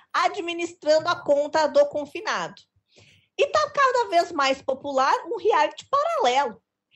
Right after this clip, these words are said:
que é as tretas entre A D Ms. E neste final de semana tivemos a treta babado entre os A D Ms de Marina Ferrari e Erasmo. Os dois estão confinados ainda, não foram eliminados, são participantes da Fazenda.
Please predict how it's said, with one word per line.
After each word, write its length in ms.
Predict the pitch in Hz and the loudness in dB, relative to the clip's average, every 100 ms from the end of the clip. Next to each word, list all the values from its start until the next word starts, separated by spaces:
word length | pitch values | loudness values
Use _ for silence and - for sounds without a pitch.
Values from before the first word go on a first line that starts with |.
| _ | _
que 140 | - 320 | -4 0
é 60 | |
as 260 | 311 - - _ | 0 -2 -16 _
tretas 800 | 294 302 427 - 508 427 254 | 0 2 -2 -2 -4 -6 -4
entre 400 | 254 311 523 508 | -2 0 -2 0
A 120 | 539 523 | 0 4
D 360 | 587 381 285 | 4 6 4
Ms. 380 | 240 196 - _ _ _ _ _ 330 | 4 -8 -18 _ _ _ _ _ -2
E 140 | 539 | 0
neste 400 | 427 294 294 - | 4 2 2 -6
final 320 | 403 269 233 | -4 -2 -2
de 80 | 220 | -2
semana 500 | - 311 294 302 370 | 0 2 2 2 0
tivemos 480 | - - 311 320 311 | -6 0 0 0 -6
a 120 | 294 - | -4 -4
treta 420 | - 294 285 370 | 2 2 2 0
babado 680 | 294 427 427 277 269 269 - | 4 4 4 2 2 -2 -2
entre 340 | 285 277 277 | -2 -2 -8
os 80 | 269 | -2
A 80 | 269 | 0
D 300 | 247 247 233 | 2 2 2
Ms 260 | 226 233 - | -2 -12 -12
de 120 | 262 | -6
Marina 440 | 370 508 262 247 254 | 4 4 4 -2 -4
Ferrari 520 | 466 508 427 415 480 - | -4 -4 -2 -2 -4 0
e 180 | 523 | 0
Erasmo. 640 | 587 494 339 285 226 214 220 | 2 2 2 0 -2 -8 -8
Os 260 | 330 392 294 | -6 -4 0
dois 440 | 240 254 466 - _ _ | 0 0 -2 -10 _ _
estão 480 | 427 - _ 311 294 | -18 -18 _ 0 0
confinados 580 | - 508 403 254 240 233 | -2 -4 -4 -2 -2 0
ainda, 380 | 214 220 262 285 | 0 0 -4 -4
não 200 | 247 370 | -4 -4
foram 300 | 262 247 240 | -4 -2 -6
eliminados, 640 | 226 220 196 214 - - | -8 -4 0 0 -2 -10
são 180 | 277 269 | -8 -4
participantes 600 | 311 302 - - 269 - | -4 -6 -12 -4 -4 0
da 100 | 269 | -2
Fazenda. 560 | 330 415 277 240 190 | 0 -2 -2 -2 -6